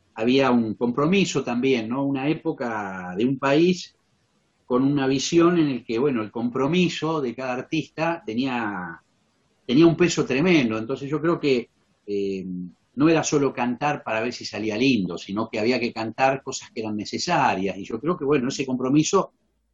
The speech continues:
se, se agrupaba o se amalgamaba con, con, con una serie de ideologías y cosas que venían trabajando, porque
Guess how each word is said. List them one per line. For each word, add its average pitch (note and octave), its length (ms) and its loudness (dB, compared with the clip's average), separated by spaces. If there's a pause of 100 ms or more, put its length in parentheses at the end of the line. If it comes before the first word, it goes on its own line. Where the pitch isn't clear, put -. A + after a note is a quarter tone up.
(160)
se, G#2 960 4
se - 160 -2
agrupaba D3 440 2
o F3+ 60 2
se D#3 120 -6
amalgamaba D3+ 880 0
con, A#2+ 300 -6
con, A#2 200 -6 (340)
con C3+ 140 -8
una F3 140 0
serie G3 280 2
de D3+ 100 2
ideologías C3+ 560 0
y C#3 60 -4
cosas F3 260 -8
que A#2+ 80 -6
venían C#3 280 2
trabajando, D#3 800 -2 (720)
porque F#2 340 -6